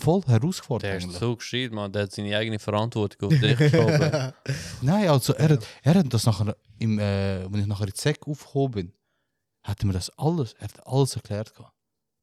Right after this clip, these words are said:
Speaker 1: Er ist schon, schon heftig, weißt du, wenn du so überlegst, er hat eigentlich alles geplant gehabt, nur damit ich eigentlich so, vielleicht bin ich im Einzelkampf gut,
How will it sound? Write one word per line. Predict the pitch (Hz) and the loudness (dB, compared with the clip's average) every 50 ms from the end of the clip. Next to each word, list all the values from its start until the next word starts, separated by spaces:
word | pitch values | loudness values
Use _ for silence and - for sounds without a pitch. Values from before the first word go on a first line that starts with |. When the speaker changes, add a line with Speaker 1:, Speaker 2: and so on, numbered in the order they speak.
| _ _ _ _ _ _ _ _ _ _ _ - | _ _ _ _ _ _ _ _ _ _ _ -6
Speaker 1:
Er | 127 | -4
ist | 131 | 0
schon, | - 214 208 180 160 | 2 2 2 2 2
schon | - - 202 190 175 | 2 2 2 2 4
heftig, | 151 131 113 - 123 | 2 2 2 2 2
weißt | 143 160 156 - 135 | 2 2 2 0 -4
du, | 113 - - - - _ | -6 -6 -8 -20 -8 _
wenn | - 110 | -4 -2
du | - | 0
so | - | 0
überlegst, | 110 104 110 131 143 139 113 101 - - | 0 0 2 2 2 2 2 0 -4 -8
er | - - 127 | -6 -4 -2
hat | 135 127 120 | 0 0 0
eigentlich | 113 110 107 - _ - | -2 -4 -4 -6 _ -10
alles | 127 139 147 170 - - | -8 -8 -8 -8 -10 -12
geplant | - _ - 113 101 110 127 143 - | -14 _ -8 -6 -4 -4 -4 -6 -8
gehabt, | - 156 156 - _ _ _ _ _ | -8 -10 -10 -10 _ _ _ _ _
nur | - 123 135 147 | 2 4 4 4
damit | 143 - 113 107 107 107 - - | 4 2 2 4 2 2 0 -4
ich | 110 107 | -6 -6
eigentlich | 104 101 101 101 98 98 98 98 | -4 -4 -4 -4 -4 -6 -6 -8
so, | - - - - 92 90 85 - - _ _ _ _ _ _ _ _ _ _ _ _ _ _ _ _ _ _ _ _ _ _ _ _ - | -10 -12 -10 -8 -8 -8 -8 -12 -16 _ _ _ _ _ _ _ _ _ _ _ _ _ _ _ _ _ _ _ _ _ _ _ _ -4
vielleicht | - 120 117 107 | 0 0 0 0
bin | - 117 110 | 0 0 0
ich | 104 - - | 0 -2 -4
im | 104 95 - - _ _ _ _ _ _ _ _ | -8 -10 -10 -12 _ _ _ _ _ _ _ _
Einzelkampf | - 110 120 127 - - 135 123 - 104 95 - - | -6 -4 -4 -4 -4 -6 -10 -8 -8 -8 -10 -10 -8
gut, | - 135 127 107 92 | -6 -4 -4 -4 -4